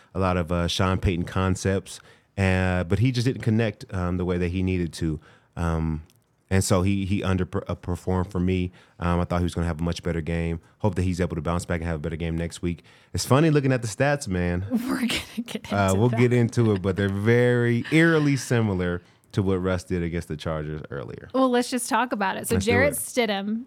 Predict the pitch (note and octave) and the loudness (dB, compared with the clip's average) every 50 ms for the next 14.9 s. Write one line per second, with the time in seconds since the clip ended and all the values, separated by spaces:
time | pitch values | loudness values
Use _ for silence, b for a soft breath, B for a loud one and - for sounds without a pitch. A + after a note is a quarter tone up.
0 | _ _ - - A#3+ G3 G#3+ G3+ F#3 F#3 F#3+ G3 G3+ G3+ G#3 - - - - A#3 | _ _ -4 -2 -2 0 0 0 0 -2 -4 -6 -6 -6 -8 -8 -8 -6 -4 -2
1 | A3 A3+ A#3+ C4 B3+ - B3+ B3+ A#3+ B3+ A#3+ - - A3 G3 F#3+ F#3+ F#3+ - - | 0 0 0 -2 -2 -2 -4 -2 -2 -4 -4 -4 -4 -4 -2 -2 -2 -4 -4 -4
2 | - - B3 B3 B3+ C#4+ C#4 C#4 C4+ B3+ - B3+ A#3+ A#3+ B3+ - C4+ C4+ B3 G#3 | -2 -2 -2 0 0 0 0 0 -2 -2 -2 -2 -2 -2 -2 -2 -2 -2 -2 -2
3 | F#3 F#3 F#3 F#3 - - - F#3+ F3+ G#3 A3+ C#4 D#4 - B3+ A#3 G3+ - - - | -2 -2 -2 -4 -8 -8 -8 -4 -2 -2 -2 -2 -2 -2 -2 -2 -2 -4 -6 -6
4 | G3 F#3 F3+ F#3 F#3+ G#3 - b b b b b b b - - B3+ A#3+ A3 - | -4 -2 -2 -2 -4 -6 -8 b b b b b b b -8 -4 -4 -2 -2 -2
5 | A#3 G#3 G3 G3 G3 - - - - - _ - G#3 G#3 G3 G#3 G#3+ G#3 G3+ G3 | -2 -2 -2 -4 -6 -10 -14 -20 -20 -18 _ -6 -4 -2 -2 -2 -2 -4 -4 -6
6 | - - G3+ G3+ G3+ G3 - G3+ F#3+ F#3 - - G3 F#3 F#3 F#3 _ b b b | -8 -8 -8 -6 -6 -6 -8 -8 -8 -8 -8 -8 -8 -8 -8 -10 _ b b b
7 | b b b - - F3+ E3+ E3+ - F#3 F3+ F3 F3 F#3 F3 G3+ - - G3+ G3 | b b b -10 -8 -8 -6 -6 -8 -8 -8 -8 -8 -10 -10 -10 -10 -8 -6 -6
8 | F#3+ G3 F#3 F3+ F3 - - F3+ - - - - G3+ - b b b b b b | -6 -6 -8 -8 -10 -10 -12 -12 -12 -12 -12 -12 -14 -18 b b b b b b
9 | b b b _ - A3+ G3+ G3+ A3+ B3 B3 - - F4+ F4 D#4 E4 E4 D4+ B3+ | b b b _ -6 -4 -2 0 -2 -2 -2 -2 -4 -4 -4 -2 -4 -4 -4 -6
10 | - - - - - A3 G#3 _ - G#3+ G3 A#3+ A#3+ A3 G3+ G3+ G#3+ B3 C4+ C4 | -8 -10 -10 -12 -12 -16 -16 _ -10 -6 -4 -4 -2 -2 -2 -2 0 -2 -2 -4
11 | - - C#4+ C#4 C4+ B3+ B3+ C4 B3+ - C#4 C4 A#3+ C4 A#3+ - C4 A#3 G#3 F#3 | -6 -4 -2 0 0 0 -2 -2 -4 -6 -6 -6 -6 -6 -4 -4 -2 -2 -2 -4
12 | - - - - - - - b b b b b b b b b b b - - | -8 -12 -14 -12 -14 -14 -16 b b b b b b b b b b b -20 -16
13 | - - A#3+ A#3+ A#3+ B3 C4 D4 E4 E4 - _ _ - G#3 G3 F#3+ G3 G3+ G3 | -8 -4 -2 -2 0 0 -2 -4 -4 -8 -10 _ _ -10 -8 -6 -4 -4 -2 -2
14 | F#3 F#3 F#3 F#3 F#3+ G3 A3 C4+ D#4+ F#4+ - - - - - - - - | -2 -2 -4 -4 -6 -6 -6 -6 -8 -8 -12 -12 -10 -10 -10 -10 -10 -12